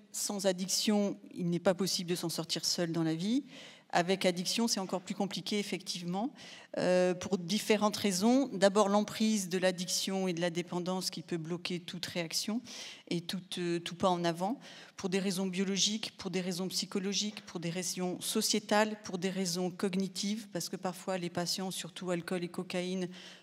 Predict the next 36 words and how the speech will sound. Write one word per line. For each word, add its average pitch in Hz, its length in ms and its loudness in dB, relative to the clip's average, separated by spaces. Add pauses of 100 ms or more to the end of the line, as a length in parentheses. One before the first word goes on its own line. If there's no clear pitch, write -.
(120)
ne 185 60 -2
sont 185 240 -2
plus 214 240 0
en 214 80 2
capacité 196 600 -2
de 175 100 -2
percevoir 175 580 -4
leurs 160 160 -2
dommages 175 400 -2
du 175 100 -12
fait 180 160 -6
de 170 120 -4
ces - 160 -2
troubles 185 180 -4
cognitifs. 165 720 -4 (560)
Et 190 80 2
puis 202 160 4
pour 196 200 0
des 190 120 6
raisons 185 300 4
de 180 180 2
honte 208 300 0
essentiellement 185 800 0
et 180 80 0
de 165 100 -4
peur 208 300 0
du 190 100 -4
jugement. 185 500 0 (440)
On 170 80 6
l'a 170 120 8
dit 175 140 -2
plusieurs 185 400 0
fois, 202 400 6
la 175 180 4
morale 185 460 4
moralisatrice 175 1120 -2